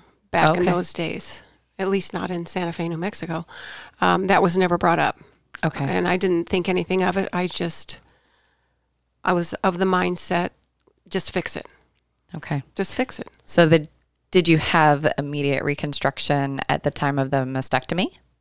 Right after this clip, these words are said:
Speaker 1: Um, they put in tissue expander.
Speaker 2: Okay.
Speaker 1: And I went through that process, um, and then had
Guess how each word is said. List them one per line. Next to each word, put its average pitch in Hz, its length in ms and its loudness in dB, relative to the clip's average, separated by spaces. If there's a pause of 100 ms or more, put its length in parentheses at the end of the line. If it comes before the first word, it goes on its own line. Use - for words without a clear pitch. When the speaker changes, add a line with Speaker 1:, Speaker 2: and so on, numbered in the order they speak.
(140)
Speaker 1:
Um, 196 560 2
they 202 160 4
put 208 240 0
in 190 320 4
tissue 185 280 0
expander. 170 640 -4 (240)
Speaker 2:
Okay. 139 320 -4 (280)
Speaker 1:
And 175 340 -4
I 175 240 -4
went 185 240 -4
through 185 180 2
that 180 240 2
process, 170 680 -2 (200)
um, 170 440 -8 (1000)
and 180 340 -4
then 170 180 -2
had 180 420 -2